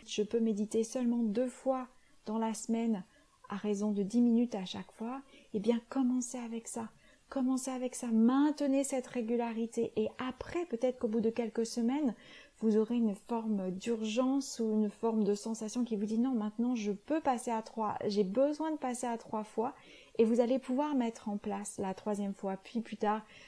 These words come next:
la quatrième fois ou encore vous allez rester à trois méditations par semaine, mais là vous passez à vingt minutes au lieu de dix et de vous laisser cet espace.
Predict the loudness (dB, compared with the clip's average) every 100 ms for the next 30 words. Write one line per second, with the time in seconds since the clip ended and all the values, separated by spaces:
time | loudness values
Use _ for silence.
0 | -12 -6 -4 -2 -4 -2 -2 0 0 0
1 | 0 0 0 0 -2 0 0 0 -2 -4
2 | -4 -4 -6 -10 -20 -20 -6 -4 -2 -2
3 | -2 -4 -4 -4 -4 -6 -2 0 2 0
4 | 0 2 4 4 2 -2 -4 -6 -6 -6
5 | -4 -2 0 2 2 2 -2 -2 -2 -2
6 | -2 -6 -12 -20 -20 -20 -20 -18 -4 0
7 | 2 2 4 4 4 2 -4 -4 -6 -4
8 | -6 -6 -12 -12 -18